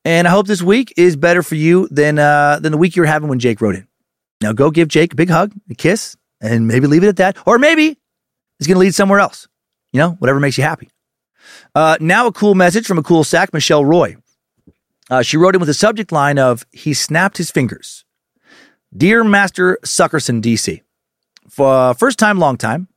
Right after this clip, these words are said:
I'm compelled to write to you regarding your black hole episode, specifically the part therein regarding how science and religion need not be constantly beating the shit out of each other.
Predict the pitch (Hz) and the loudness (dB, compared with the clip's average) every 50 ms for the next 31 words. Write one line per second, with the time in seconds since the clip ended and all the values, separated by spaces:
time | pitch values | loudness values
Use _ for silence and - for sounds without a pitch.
0 | _ _ - - 120 120 - 127 123 147 175 202 214 190 - 165 156 147 147 170 | _ _ -6 -6 -6 -4 -4 -4 -2 0 0 0 0 0 -2 -2 0 0 0 -2
1 | 175 - 160 160 160 170 214 247 - - 131 127 127 143 135 143 156 170 151 123 | -4 -4 -2 0 0 0 0 -2 -6 -8 -8 -2 0 0 0 0 0 -2 -2 -2
2 | 120 117 139 143 160 - - 170 156 127 104 - 104 - - 110 143 170 _ - | -2 -2 -2 -2 -2 -2 0 0 0 0 0 -2 -6 -6 -4 -4 -4 -6 _ -20
3 | - - - _ _ _ - - - - 165 196 240 277 226 233 214 208 - 180 | -20 -20 -20 _ _ _ -20 -14 -6 -4 -2 0 0 0 0 0 0 0 0 0
4 | 180 180 175 151 160 156 151 143 143 156 151 147 131 135 127 135 135 135 135 135 | -2 -2 0 0 0 0 0 0 -2 -2 -4 -2 0 0 0 0 -2 -2 -2 -2
5 | - - 135 120 117 120 127 - 170 170 143 113 110 127 127 143 160 - _ _ | -2 -2 -2 -2 -2 -2 -4 -4 -2 0 0 0 0 -2 -4 -4 -6 -12 _ _
6 | - 95 107 120 131 151 185 180 175 151 143 151 185 - - 151 156 165 - - | -8 -4 -2 0 0 0 0 0 0 0 0 0 -2 -2 -2 -2 -2 -2 -2 -2
7 | 143 135 139 127 - 156 147 135 117 117 110 113 120 131 - - 254 240 190 127 | -2 0 -2 -2 -4 -4 -4 -2 -2 -2 -2 -2 -4 -4 -2 -2 0 0 0 -2
8 | 104 92 - - 85 73 - _ _ | -4 -8 -8 -10 -10 -10 -12 _ _